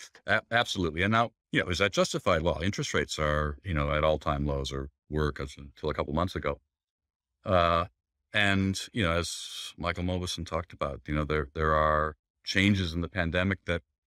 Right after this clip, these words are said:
were quite justifiable in terms of what happened in the market. You know, it brought forward e-commerce demand and, and things like that. So you're absolutely right. And, and we've responded to that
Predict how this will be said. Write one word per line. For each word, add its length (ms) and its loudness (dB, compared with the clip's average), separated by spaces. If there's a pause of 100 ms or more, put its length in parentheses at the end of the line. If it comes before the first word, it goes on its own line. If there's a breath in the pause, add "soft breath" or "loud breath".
(120)
were 140 -6
quite 280 0 (300)
justifiable 920 0
in 60 -4
terms 300 0
of 60 -4
what 100 2
happened 240 0
in 60 0
the 60 0
market. 380 0
You 100 -2
know, 80 2
it 140 -4
brought 220 6
forward 420 2 (300)
e-commerce 460 -2
demand 500 -2
and, 200 -10 (340)
and 120 -6
things 240 -4
like 160 -6
that. 200 -6 (800)
So 400 2 (600)
you're 200 2
absolutely 420 2
right. 180 4
And, 200 0
and 320 0
we've 180 0
responded 760 0
to 100 -6
that 340 0